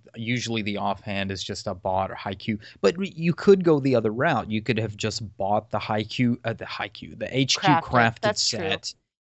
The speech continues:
Speaker 1: and be done with this and say, "To hell with the red script gear. I'm just, you know, a few points shy. It's not that big of a deal for going what I'm going for."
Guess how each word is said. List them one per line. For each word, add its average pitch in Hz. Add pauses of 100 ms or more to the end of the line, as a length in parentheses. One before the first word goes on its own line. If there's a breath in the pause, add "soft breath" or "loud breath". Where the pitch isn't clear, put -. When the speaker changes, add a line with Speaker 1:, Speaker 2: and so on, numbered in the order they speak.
(180)
Speaker 1:
and 151
be 156
done 156
with 143
this 120
and 113
say, 113
"To -
hell 175
with 175
the 123
red 117
script -
gear. 143
I'm 139
just, -
you 143
know, 120
a 107
few 143
points 127
shy. 107
It's -
not 135
that 113
big 113
of 104
a 113
deal 117
for 113
going 110
what 107
I'm 101
going 131
for." 107